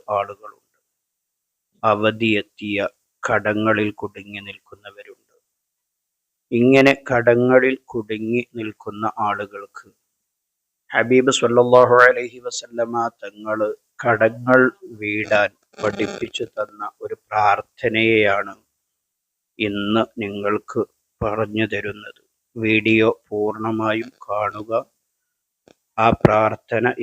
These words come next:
ഏതാണ് എന്ന് മനസ്സിലാക്കുക, കൂടെ പ്രാർത്ഥനയുടെ അർത്ഥവും നമുക്ക് പഠിക്കാം ഇൻഷാ അല്ലാഹ്. വീഡിയോക്ക് ഒരു മാഷാ അല്ലാഹ്, അൽഹംദുലില്ലാ കമന്റ് ചെയ്യുക. പ്രിയപ്പെട്ടവരിലേക്കൊക്കെ വീഡിയോ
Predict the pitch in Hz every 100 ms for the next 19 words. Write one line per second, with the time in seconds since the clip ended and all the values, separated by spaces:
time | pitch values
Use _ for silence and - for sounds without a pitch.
0 | 107 107 110 110 107 107 101 107 101 98
1 | 101 - 104 98 - 104 101 104 - _
2 | 98 104 101 110 - - 104 104 104 _
3 | 113 104 101 104 101 - - 110 101 _
4 | - 123 113 117 - 113 104 98 _ -
5 | - - 107 - - - 104 101 110 101
6 | - - 104 - 104 107 117 _ _ _
7 | _ _ _ 127 127 127 127 131 127 165
8 | 131 113 110 107 - 107 101 110 104 104
9 | 107 113 95 - 104 101 104 104 101 101
10 | 104 - - 95 104 104 107 - 98 104
11 | 104 120 - _ _ _ _ 123 120 120
12 | 117 - 101 101 98 98 - 101 _ -
13 | - - 104 98 101 104